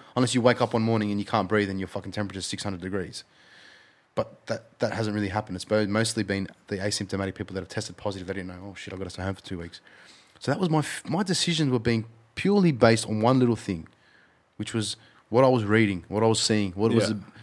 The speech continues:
Speaker 1: being funded th-, f-, uh,
Speaker 2: They
Speaker 1: funneled to my
Speaker 2: deceived
Speaker 1: brain.
Speaker 2: us. That's, that's exactly what happened.
Speaker 1: And bro, I, then, like, I know as-, asymptomatic diseases do exist, but I relate this directly to the flu. I'm like, "Well, when was the last time I had the flu and I didn't know about it?"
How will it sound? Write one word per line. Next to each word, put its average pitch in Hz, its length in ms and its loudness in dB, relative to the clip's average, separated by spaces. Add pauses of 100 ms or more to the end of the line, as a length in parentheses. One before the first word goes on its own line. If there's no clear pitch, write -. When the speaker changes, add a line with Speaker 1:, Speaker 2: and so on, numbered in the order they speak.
Speaker 1:
being 113 320 6
funded 120 420 2
th-, - 200 -12
f-, - 140 -10
uh, 98 180 -4
Speaker 2:
They 123 120 6
Speaker 1:
funneled 131 220 6
to - 80 4
my 185 60 8
Speaker 2:
deceived 208 120 4
Speaker 1:
brain. 117 140 2
Speaker 2:
us. - 260 -8
That's, 113 240 -2
that's 113 180 -8
exactly 123 360 0
what 113 160 2
happened. 123 200 -2
Speaker 1:
And 147 100 0
bro, 185 320 6 (580)
I, - 180 -4
then, 165 240 0
like, - 260 -2
I 147 40 4
know 165 100 8
as-, 175 300 6
asymptomatic 139 640 4
diseases 113 460 2
do 110 140 -2
exist, 104 600 -4 (180)
but 123 160 2
I 127 100 4
relate 123 360 4
this 123 260 -2 (460)
directly 165 360 4
to 143 100 0
the 120 80 0
flu. 120 340 2 (320)
I'm 135 80 -2
like, 135 220 2
"Well, 131 80 -2
when 175 120 6
was 175 100 4
the 156 60 6
last 156 140 4
time 139 100 0
I 135 40 4
had 131 80 0
the 120 40 -4
flu 131 180 0
and 117 100 2
I - 20 -2
didn't 120 200 -2
know 117 100 0
about 98 240 0
it?" 92 100 -10